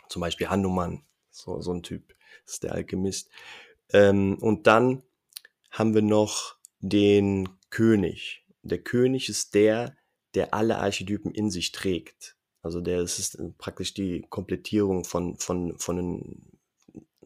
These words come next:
drei Archetypen in einem dann. Und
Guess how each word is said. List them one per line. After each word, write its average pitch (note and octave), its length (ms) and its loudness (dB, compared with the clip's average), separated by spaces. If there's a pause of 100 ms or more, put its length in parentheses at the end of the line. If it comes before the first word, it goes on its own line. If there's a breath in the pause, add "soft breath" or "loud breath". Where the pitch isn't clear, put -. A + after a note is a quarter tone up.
(180)
drei F2+ 340 -2
Archetypen F#2 460 -4
in F2+ 120 -2
einem A2 380 0
dann. B2 300 0 (420 loud breath)
Und G2 380 -2